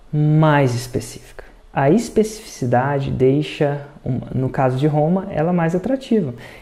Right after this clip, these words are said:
E é fácil de eu exemplificar isso. Veja bem, se eu tivesse duas opções aqui, ó.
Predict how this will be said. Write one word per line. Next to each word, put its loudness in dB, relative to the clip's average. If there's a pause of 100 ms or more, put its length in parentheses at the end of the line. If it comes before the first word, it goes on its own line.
(100)
E 6
é 4
fácil 2
de 8
eu 8
exemplificar 2
isso. -4 (580)
Veja 4
bem, 2
se -12
eu -6
tivesse -2
duas 4
opções 0
aqui, -2
ó. -2